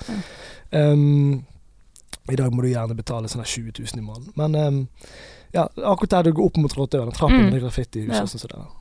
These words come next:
Speaker 1: Ja, den gaten er
Speaker 2: Jeg var
Speaker 1: vel
Speaker 2: den
Speaker 1: den
Speaker 2: første
Speaker 1: mest
Speaker 2: som malte en pis på det graffitihuset, det før det var lov.
Speaker 1: <laughs>
Speaker 2: Ehm, så der skjedde det mye. Det var veldig mye unger. Nå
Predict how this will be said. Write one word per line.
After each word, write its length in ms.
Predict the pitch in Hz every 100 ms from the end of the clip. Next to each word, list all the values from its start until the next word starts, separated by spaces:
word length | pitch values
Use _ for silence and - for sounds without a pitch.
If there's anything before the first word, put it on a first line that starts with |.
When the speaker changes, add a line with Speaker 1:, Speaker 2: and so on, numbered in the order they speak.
| -
Speaker 1:
Ja, 80 | 226
den 260 | 240 208
gaten 320 | 196 190 - 240
er 40 |
Speaker 2:
Jeg 80 | 156
var 80 | 151
Speaker 1:
vel 80 |
Speaker 2:
den 80 | 214
Speaker 1:
den 80 | 214
Speaker 2:
første 120 | -
Speaker 1:
mest 80 | 170
Speaker 2:
som 100 | 165
malte 240 | 147 143 -
en 60 | 139
pis 280 | 151 127
på 100 | -
det 120 | 131 127
graffitihuset, 640 | 120 139 120 113 - 110
det 100 | 120
før 180 | - 127
det 80 | 113
var 80 | 113
lov. 260 | 113 110 - -
Speaker 1:
<laughs> 140 | 233 190 - - - - - - - - -
Speaker 2:
Ehm, 840 | 165 160 156 151 147 147 147 143 135 - - - - - -
så 120 | 202
der 120 | 240
skjedde 240 | - 185
det 80 | 202
mye. 220 | 180 175 202
Det 80 | 190
var 80 | 170
veldig 120 | 170 175
mye 80 | 165
unger. 420 | 160 156 156 156 -
Nå 160 | 170